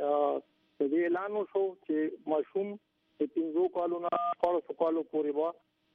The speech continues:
دا د سټیټ یا ریاست ذمهواري ده، آه، چې دې نه دا به، آه، هغه ته تر لسمه پورې سبق، آه، ریاست به دا ورته ورکوي. دا د هغه ډیوټي ده. ځکه چې ماشوم چې د ریاست پراپرټي، آه، نو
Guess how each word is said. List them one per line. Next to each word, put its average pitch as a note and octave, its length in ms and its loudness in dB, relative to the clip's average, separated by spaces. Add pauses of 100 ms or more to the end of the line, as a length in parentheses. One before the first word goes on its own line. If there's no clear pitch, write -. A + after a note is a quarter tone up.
(140)
دا D#3 220 2
د D#3 80 -4
سټیټ F3 460 -2
یا D#3 160 0
ریاست D3 460 -2
ذمهواري C#3 440 2
ده، D#3+ 140 0 (540)
آه، D3 220 2
چې - 200 -6
دې C#3+ 160 2
نه C#3+ 60 0
دا D3+ 180 2
به، D#3 160 0
آه، C#3 500 -2 (100)
هغه C#3+ 140 2
ته D3+ 160 0
تر C3+ 180 0
لسمه D3+ 420 0
پورې D3 300 0 (100)
سبق، D3 260 0 (220)
آه، C#3+ 160 2
ریاست C#3 420 -2 (220)
به C#3+ 160 2
دا D3 120 0
ورته C#3 300 0
ورکوي. C3 420 0 (100)
دا D3+ 140 4
د D3+ 40 4
هغه D3 180 2
ډیوټي D3 400 -2
ده. B2+ 80 -2 (560)
ځکه F3+ 200 0
چې F3+ 160 -6
ماشوم E3 340 0
چې F#3 160 -6 (280)
د - 20 0
ریاست D3 560 0
پراپرټي، E3+ 560 0 (680)
آه، C#3 380 4 (580)
نو C#3+ 120 2